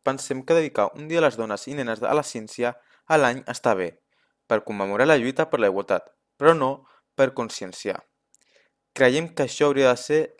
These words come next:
expressat en qualsevol part, ja sigui en l'educació, en les joguines, en les disfresses, en els anuncis o en l'internet. I així acaba el nostre podcast sobre la dona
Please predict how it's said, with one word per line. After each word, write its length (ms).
expressat 580
en 180
qualsevol 440
part, 220
ja 100
sigui 380
en 140
l'educació, 640
en 100
les 180
joguines, 600
en 100
les 120
disfresses, 520
en 100
els 160
anuncis 540
o 140
en 240
l'internet. 720
I 120
així 220
acaba 320
el 100
nostre 340
podcast 500
sobre 240
la 120
dona 260